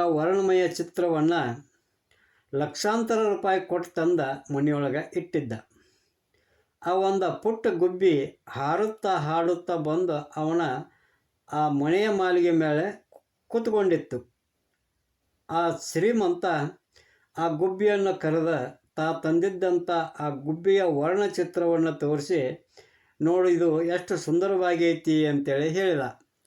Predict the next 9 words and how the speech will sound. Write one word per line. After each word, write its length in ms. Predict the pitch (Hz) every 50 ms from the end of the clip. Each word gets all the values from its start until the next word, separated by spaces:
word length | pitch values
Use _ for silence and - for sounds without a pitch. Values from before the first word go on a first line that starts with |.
| -
ಆವಾಗ 340 | 143 135 135 143 143 143 135 156 143 123 123 123 - _ _ _ _ _ _
ಆ 140 | - 139 143
ಗುಬ್ಬಿ 380 | 127 120 135 151 151 151 151 139
ಹೇಳ್ತು, 340 | 143 143 143 143 - 123 139 170 175 156 123 113 117 - _ _ _ - _ _ _ _ _ _ _ _ _ _ -
"ಹೌದು, 460 | 147 170 196 190 170 160 165 180 175
ಸುಂದರವಾಗೈತಿ 880 | 175 - 170 170 175 185 202 208 196 196 185 185 175 180 180 170 - -
ಖರೆ, 520 | - 147 156 175 175 151 151 160 165 - -
ಆದ್ರೆ 280 | 151 156 156 160 151 147
ಅದು 360 | 139 139 139 139 160 170 -